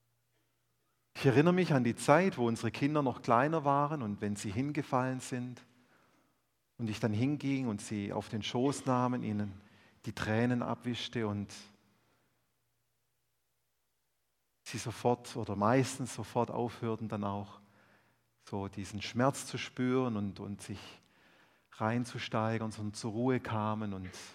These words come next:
und spürten, jetzt bin ich gehalten. Das ist das Bild, das uns diese Stelle hier vermittelt.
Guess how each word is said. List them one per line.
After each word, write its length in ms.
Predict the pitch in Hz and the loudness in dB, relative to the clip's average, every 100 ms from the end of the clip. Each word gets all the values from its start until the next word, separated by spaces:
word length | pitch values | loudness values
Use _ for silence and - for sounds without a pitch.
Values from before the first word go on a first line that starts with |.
| - - - - _ | -20 -20 -20 -20 _
und 140 | - 113 | -10 -8
spürten, 420 | - 123 120 117 | -4 0 0 0
jetzt 200 | 101 - | -4 -2
bin 120 | 120 | -2
ich 120 | 110 | -2
gehalten. 600 | - 101 98 95 90 - 113 _ _ _ _ _ _ _ _ _ - | -2 -2 -2 -4 -8 -16 -20 _ _ _ _ _ _ _ _ _ -6
Das 200 | 139 - | -4 -4
ist 200 | 143 - | -4 -6
das 180 | 110 - | -8 -8
Bild, 480 | - 131 135 131 | 0 2 2 0
das 180 | 123 98 | -6 -8
uns 440 | - 120 101 - - _ _ _ _ _ _ _ _ - | -6 -6 -6 -12 -20 _ _ _ _ _ _ _ _ -10
diese 220 | 104 110 | -8 -4
Stelle 380 | - - 120 123 | -2 2 2 2
hier 160 | 117 | 0
vermittelt. 520 | 110 117 101 95 92 | -2 -4 -4 -6 -8